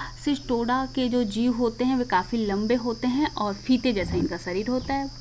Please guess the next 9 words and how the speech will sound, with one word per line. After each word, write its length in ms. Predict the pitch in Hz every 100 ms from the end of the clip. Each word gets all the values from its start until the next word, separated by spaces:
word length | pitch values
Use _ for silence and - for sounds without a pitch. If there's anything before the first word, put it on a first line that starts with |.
| -
ठीक। 160 | 381 - - -
आगे 220 | 254 294
समझ 180 | 311 320
में 100 | 320
सब, 160 | 349 415 -
आगे 160 | 247
बढ़े। 200 | 285 339 494 - - - - -
अब 120 | 220
देखो 280 | 196 185